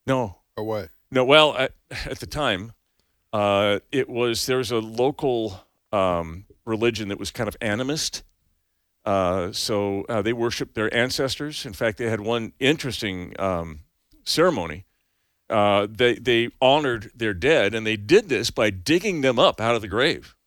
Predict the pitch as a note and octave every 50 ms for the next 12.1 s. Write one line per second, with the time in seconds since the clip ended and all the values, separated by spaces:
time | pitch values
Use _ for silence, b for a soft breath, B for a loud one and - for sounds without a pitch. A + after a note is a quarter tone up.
0 | _ - A2 F#2+ - - C#3 B2+ - C#3 B2+ G#2+ G2+ A2+ A#2+ B2 B2 A2+ G2+ G#2
1 | F#2+ F#2+ F#2 E2 - _ _ _ _ _ _ _ _ _ _ _ _ _ _ -
2 | - C3 C#3 B2+ G#2+ G2+ F#2 F2+ F2+ - - - - A2+ G2+ F#2 F#2+ C3 B2 A2
3 | F#2+ G2 G2 G2 G#2 G#2 G#2 G2 F2 F2+ F2+ _ _ _ _ _ _ _ _ -
4 | B2 B2+ B2+ C#3+ C#3+ C3 - - C#3 C3+ C#3 D#3 F#3 G3 F3+ D3 B2 A#2+ B2+ D3
5 | E3+ G3 G#3 F#3+ D3 A#2 G#2+ G2+ G2+ F#2+ - _ _ - C#3+ B2 - - - F3+
6 | G3 B3+ D4 C#4+ E3+ B2 G2+ G2+ A2 G#2+ - - C3+ A#2+ G#2+ E3+ D#3+ C3+ B2 A2+
7 | - - - F3+ G3+ G#3 A3 G#3 F#3+ C#3+ - - F#3+ F#3 F#3+ F#3+ E3+ D#3+ E3 F3+
8 | A3+ B3+ - - - B3 B3 B3+ C4 B3 E3+ A#2+ A2 G#2 B2+ D3+ - - b b
9 | b b b b b b b - - - F3 G3 E3+ D3 - F3+ F3 F3 E3+ D3+
10 | C#3+ D3 - E3 E3+ D#3+ F3 E3 E3 D#3+ D#3+ D#3+ D#3 - E3 E3 F3+ A3+ C4 G#3+
11 | - - - F#3+ B3 C4+ - _ _ _ _ _ - - D#3+ D#3+ E3+ E3 A3+ A#3+
12 | G3